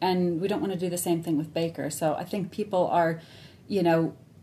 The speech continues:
willing to give him a little bit of time to learn the ropes, feel what it's like in the N F L, but I think people are also itching to get him started too.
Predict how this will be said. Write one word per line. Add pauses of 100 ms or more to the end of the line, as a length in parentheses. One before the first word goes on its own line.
(160)
willing
to
give
him
a
little
bit
of
time
to
learn
the
ropes,
feel
what
it's
like
in
the
N
F
L,
but
I
think
people
are
also
itching
to
get
him
started
too.